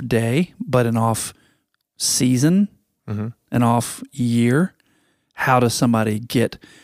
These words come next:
Speaker 1: her mojo back?
Speaker 2: That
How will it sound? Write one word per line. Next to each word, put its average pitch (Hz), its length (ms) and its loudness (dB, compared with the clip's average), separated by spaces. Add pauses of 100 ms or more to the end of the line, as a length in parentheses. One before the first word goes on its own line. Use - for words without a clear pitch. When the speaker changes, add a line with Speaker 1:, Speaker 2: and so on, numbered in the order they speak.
(180)
Speaker 1:
her - 260 0
mojo 113 580 0
back? - 360 -6 (1800)
Speaker 2:
That 98 300 -2